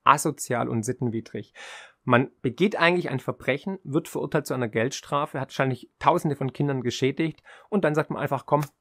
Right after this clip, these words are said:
ich melde Insolvenz an, dann spare ich mir die Kohle." Ist billiger, als die Milliarden zu zahlen. What the fuck? Und denen sollen wir trauen? Hm, all das ist nicht gerade förderlich natürlich und vertrauenserweckend. Kleiner Querschuss, nämlich, ich hatte in einem Streitgespräch im Spiegel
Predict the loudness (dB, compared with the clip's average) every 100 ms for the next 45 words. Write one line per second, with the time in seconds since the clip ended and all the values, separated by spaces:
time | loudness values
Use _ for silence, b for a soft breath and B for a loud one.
0 | _ -14 _ _ _ _ -10 -4 -4 -2
1 | 0 0 0 -2 -2 -2 -2 -4 -2 -2
2 | -4 -4 -4 -2 -4 2 4 4 0 -2
3 | -2 0 -2 -2 -8 -10 -12 -10 -8 -8
4 | -12 _ _ _ _ _ 0 0 0 -8
5 | -8 -10 -10 -14 _ _ B -2 0 2
6 | 0 2 2 2 0 2 2 2 -4 _
7 | -6 0 0 0 B B B 4 6 6
8 | 2 0 -4 0 -2 0 0 0 -2 0
9 | 0 2 -2 -2 -4 -2 0 -2 -4 -4
10 | -4 -2 -2 -2 -6 -10 -10 -14 _ 4
11 | 4 6 2 2 0 0 0 -2 0 0
12 | 0 -2 -6 _ _ _ _ _ _ -20
13 | _ 0 2 2 2 2 2 0 -2 0
14 | 0 -2 -4 -6 -6 4 4 4 0 0
15 | 0